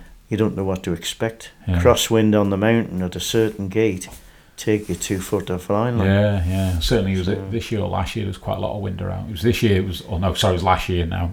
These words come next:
Speaker 2: I'm lost in years, but it was a lot of delays last
Speaker 1: Yeah,
Speaker 2: year, wasn't it?
Speaker 1: yeah,
Speaker 2: A lot of that,
Speaker 1: delays,
Speaker 2: just wind
Speaker 1: yeah, with,
Speaker 2: and
Speaker 1: with
Speaker 2: there was, there was
Speaker 1: everything.
Speaker 2: wind, a lot of wind
Speaker 1: Yeah.
Speaker 2: up there. Uh, so th-, then your son played golf as well.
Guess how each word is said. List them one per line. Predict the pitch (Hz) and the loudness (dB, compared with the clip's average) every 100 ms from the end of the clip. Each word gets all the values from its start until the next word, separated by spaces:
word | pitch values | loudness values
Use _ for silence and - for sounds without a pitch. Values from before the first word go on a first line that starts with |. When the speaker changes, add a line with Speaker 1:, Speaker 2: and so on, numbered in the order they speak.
| - | -4
Speaker 2:
I'm | 117 92 | -6 0
lost | 92 - | 2 2
in | 98 87 | 0 0
years, | 101 95 | 0 -2
but | - - | -4 -10
it | - - - | -16 -20 -6
was | |
a | 98 | 0
lot | 92 | 0
of | 92 | 2
delays | 95 90 87 | 2 4 4
last | 90 110 | 4 6
Speaker 1:
Yeah, | 120 | 8
Speaker 2:
year, | 113 | 6
wasn't | 90 95 | 4 2
it? | |
Speaker 1:
yeah, | 113 117 | 4 4
Speaker 2:
A | |
lot | 92 | 2
of | 87 | 2
that, | 95 | 2
Speaker 1:
delays, | 95 104 107 | 2 2 2
Speaker 2:
just | 98 | 2
wind | 95 101 | 2 2
Speaker 1:
yeah, | 92 | 2
with, | 87 | 0
Speaker 2:
and | 85 98 | -2 -4
Speaker 1:
with | 98 | -2
Speaker 2:
there | 101 | 0
was, | |
there | 90 | 0
was | 87 | 2
Speaker 1:
everything. | 87 90 | 0 0
Speaker 2:
wind, | 92 87 90 | 0 0 -2
a | |
lot | 101 98 | -2 -2
of | 107 | 0
wind | 92 87 | -2 -2
Speaker 1:
Yeah. | 107 95 | -4 -4
Speaker 2:
up | 95 - _ - - - _ _ - | -6 -10 _ -20 -20 -20 _ _ -2
there. | 95 | -2
Uh, | 90 92 - - - - | -2 -6 -12 -20 -20 -2
so | 120 | 0
th-, | 131 - | 0 2
then | 120 | 4
your | 113 | 4
son | 165 170 | 6 6
played | 147 113 | 6 4
golf | 107 98 - | 4 2 0
as | 87 | 2
well. | 104 98 92 | 2 2 0